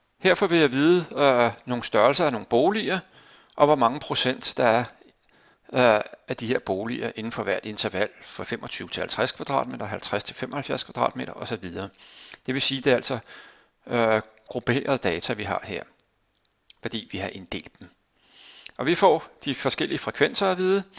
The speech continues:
og nu skal vi bestemme de kumulerede frekvenser og tegne en sumkurve af fordelingen. Kumulerede frekvenser er også det, der hedder summerede frekvenser, og det er, hvor vi lægger de her frekvenser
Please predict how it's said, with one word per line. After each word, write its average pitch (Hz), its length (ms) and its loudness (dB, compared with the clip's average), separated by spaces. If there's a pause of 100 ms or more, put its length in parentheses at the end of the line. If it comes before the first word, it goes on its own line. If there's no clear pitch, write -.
(300)
og 151 120 -2
nu 180 80 0
skal 185 180 -4
vi 180 60 -4
bestemme - 400 -2
de 170 100 -8
kumulerede 131 480 -2
frekvenser - 560 -4 (260)
og 131 120 -6
tegne 117 280 2
en 127 100 -8
sumkurve 120 640 -6
af 113 80 -8
fordelingen. 101 640 -12 (1000)
Kumulerede 151 460 2
frekvenser 160 580 -2 (840)
er 117 60 0
også 107 200 0
det, 120 100 -4
der 127 60 4
hedder 110 180 -2
summerede 113 440 -4
frekvenser, 156 520 -6 (300)
og - 120 -8
det 165 120 2
er, 160 120 -4
hvor 151 220 4
vi 165 60 -6
lægger 139 280 0
de 147 160 -10
her 135 180 -6
frekvenser - 580 -6